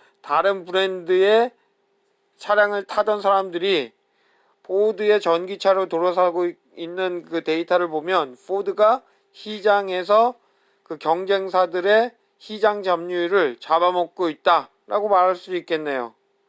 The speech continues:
어쨌든 전기차 시대입니다. 그리고 아이알에이 법안, 미국에서의, 그리고 유럽에서는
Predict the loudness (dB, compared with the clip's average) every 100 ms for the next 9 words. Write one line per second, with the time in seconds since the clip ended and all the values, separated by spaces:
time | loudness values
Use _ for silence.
0 | _ _ _ -4 -2 0 0 0 -4 _
1 | _ -4 0 0 -2 -2 2 2 0 -2
2 | -2 -2 2 2 0 _ _ _ _ _
3 | -6 2 6 6 4 2 4 6 4 4
4 | 2 2 4 4 2 -2 _ -14 -10 -6
5 | -2 0 2 2 0 -2 -10 -4 -4 -4
6 | -2 0 2 2 0 2 2 2 0 -2